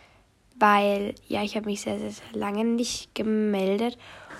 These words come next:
und deswegen würde ich das jetzt ganz kurz machen. Ja, danke, Hermine,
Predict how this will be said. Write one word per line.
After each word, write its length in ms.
und 140
deswegen 760
würde 140
ich 60
das 400
jetzt 260
ganz 400
kurz 500
machen. 680
Ja, 220
danke, 340
Hermine, 1160